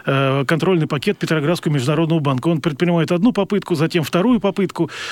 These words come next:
но ни первая, ни вторая, э, не увенчается для него успехом. То есть финальную точку, которая знаменовала собой развал питерской группы, ему поставить не удалось.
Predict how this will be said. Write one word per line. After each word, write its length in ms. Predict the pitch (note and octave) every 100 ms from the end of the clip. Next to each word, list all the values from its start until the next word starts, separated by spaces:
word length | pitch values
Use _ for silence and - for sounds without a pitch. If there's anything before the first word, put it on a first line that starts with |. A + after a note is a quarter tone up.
| -
но 120 | D#3 F3
ни 100 | F3
первая, 300 | G3+ F3+ E3+
ни 60 |
вторая, 520 | E3 F#3+ A3 A3 C#3 C3+
э, 300 | D3 C#3+ D3+
не 160 | E3+
увенчается 540 | F#3+ F3+ E3+ F#3 E3+ D#3+
для 100 | D#3+
него 160 | D#3+ E3+
успехом. 400 | E3 D#3+ B2+ C#3+
То 100 | F#3+
есть 140 | - - -
финальную 580 | - F#3+ F#3+ E3 D3+ D#3
точку, 440 | A#3 C4 - A2+ - - - - -
которая 280 | F3 E3+ E3+
знаменовала 380 | D3 E3+ F3 D#3
собой 260 | E3 D#3+ C#3
развал 420 | E3+ E3+ F#3 B2
питерской 400 | E3 D3+ - E3+
группы, 280 | D#3+ C3 A#2+
ему 260 | E3 F#3+
поставить 480 | F3+ D3 - F3+ E3+
не 60 | E3
удалось. 440 | D3+ C#3 A2+ -